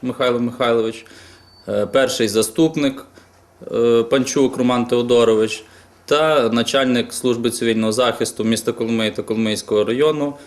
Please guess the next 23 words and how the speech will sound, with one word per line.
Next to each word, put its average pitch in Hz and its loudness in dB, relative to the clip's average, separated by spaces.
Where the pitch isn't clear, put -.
Пацик 127 -2
Ігор 113 4
Ярославович. 110 0
Було 123 2
пошкоджено, 113 0
е, 113 -2
в 110 0
основному 117 2
перекриття 147 0
житлових 110 0
будинків. 98 -2
Ну, 139 -4
також 139 0
було, 117 2
е, 104 -4
внаслідок 110 -2
граду, 120 0
який 101 -4
пройшовся, 101 -4
було 120 -2
побито, 110 2
е, - -16
ну, 101 -6